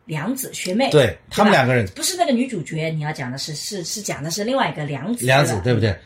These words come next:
Speaker 2: 你看这个梁子长得很好，
Speaker 1: 嗯。
Speaker 2: 对吧？
Speaker 1: 松隆子那个角色，
Speaker 2: 也很乖。
Speaker 1: 嗯。
Speaker 2: 但是木村拓哉呢，也是长得很好，
Speaker 1: 嗯。
Speaker 2: 也能力好，两个人人品都很好，
Speaker 1: 嗯。
Speaker 2: 你看到没有？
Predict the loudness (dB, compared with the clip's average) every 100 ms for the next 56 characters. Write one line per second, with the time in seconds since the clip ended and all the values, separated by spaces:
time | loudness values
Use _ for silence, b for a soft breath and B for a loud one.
0 | b 4 4 4 2 4 4 2 -2 -4
1 | -4 0 0 0 -2 -2 -6 -10 -10 -6
2 | -6 0 2 2 0 -10 -8 -4 -2 -2
3 | 2 6 6 6 4 2 2 -2 -8 -10
4 | -8 -10 -10 -14 _ _ _ 2 2 4
5 | 0 -2 _ 0 2 2 2 4 4 2
6 | -4 _ _ -2 0 2 2 2 0 0
7 | -2 -4 -6 -6 -6 0 2 4 4 2
8 | 0 -4 b b 4 6 6 6 6 6
9 | 4 4 4 4 4 4 4 2 0 -6
10 | -6 -6 -2 0 2 2 2 0